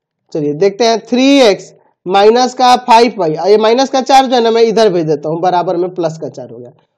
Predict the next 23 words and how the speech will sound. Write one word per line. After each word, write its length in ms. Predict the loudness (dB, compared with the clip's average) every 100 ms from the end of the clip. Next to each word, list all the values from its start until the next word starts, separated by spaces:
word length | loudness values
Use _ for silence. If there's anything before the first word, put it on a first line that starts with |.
| -8
और 120 | -4
दूसरा 260 | -2 -2 2
वाला 180 | 2 2
समीकरण 500 | -2 -2 -2 -2 -4 -10 _ _ _
नाइन 440 | -2 0 2 2
एक्स, 180 | 0 -2
और 160 | 0 2
ये 60 | 2
प्लस 260 | 0 -2
का 120 | -2
दो 140 | 0 2
वाई 140 | 2
को 120 | 2
इधर 160 | 2 2
लेके 220 | 0 -2
आता 180 | -4 -6
हूँ, 100 | -6
माइनस 400 | -2 0 0 -2
का 160 | -2 0
दो 240 | 4 4
वाई 280 | 4 2 -2 -6 -18 _
बराबर 500 | 0 4 4 4 0
में 320 | 0 0 -2